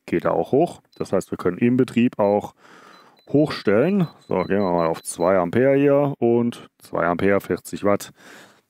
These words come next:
Kein Problem. Was kann denn das Netzteil hier? Lasst mal schauen. Drei Komma zwei fünf Volt, äh, Watt Ampere.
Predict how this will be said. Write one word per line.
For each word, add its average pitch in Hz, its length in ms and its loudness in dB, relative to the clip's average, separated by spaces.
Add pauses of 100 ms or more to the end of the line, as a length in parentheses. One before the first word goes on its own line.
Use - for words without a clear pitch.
(120)
Kein 92 540 0
Problem. 104 760 2 (120)
Was - 320 -12
kann 139 220 0
denn 113 120 0
das 98 160 -4
Netzteil 98 460 -2
hier? 123 200 2
Lasst - 360 -4
mal 123 200 -6
schauen. 180 680 0 (960)
Drei 202 640 2
Komma 175 420 2
zwei 180 420 0
fünf 175 480 -2
Volt, 101 680 0
äh, 107 260 2
Watt - 400 -4
Ampere. 117 360 0